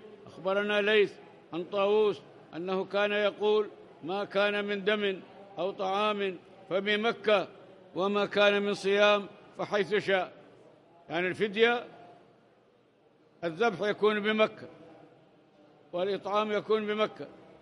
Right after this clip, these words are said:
أما الصيام فيجوز حيث كان. وكذا قال عطاء ومجاهد والحسن رحمهم الله.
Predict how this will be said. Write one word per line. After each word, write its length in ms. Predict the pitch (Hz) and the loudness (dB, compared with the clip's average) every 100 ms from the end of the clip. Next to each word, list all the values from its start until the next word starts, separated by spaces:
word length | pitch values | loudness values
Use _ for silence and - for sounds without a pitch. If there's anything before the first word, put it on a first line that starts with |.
| - 208 | -12 -6
أما 420 | 226 214 214 208 | -4 0 2 0
الصيام 600 | 190 185 190 208 233 254 - - - - | 0 2 6 6 6 2 -8 -20 -20 -6
فيجوز 600 | 240 226 214 220 226 165 | 2 4 4 4 2 2
حيث 240 | 220 175 | 0 0
كان. 280 | 190 170 151 - - - - - - - - - - - - - _ _ _ _ _ _ 381 381 - - - - - - - | -2 -6 -8 -10 -20 -20 -20 -20 -20 -20 -20 -20 -20 -20 -20 -20 _ _ _ _ _ _ -20 -20 -20 -20 -20 -20 -20 -18 -14
وكذا 400 | 147 190 202 202 | -4 -2 0 -2
قال 280 | 202 208 | 0 0
عطاء 640 | 208 202 202 202 202 202 - - - - | 0 -2 -2 0 2 0 -2 -16 -20 -14
ومجاهد 720 | 151 185 180 190 202 202 208 196 - - 175 | -8 -6 -2 0 2 4 2 -2 -18 -12 -6
والحسن 640 | 175 190 196 202 196 170 - - - - | -4 -2 0 2 2 0 -12 -20 -16 -8
رحمهم 460 | 180 208 196 202 | -4 0 0 2
الله. 380 | 196 196 185 156 | 0 0 0 -2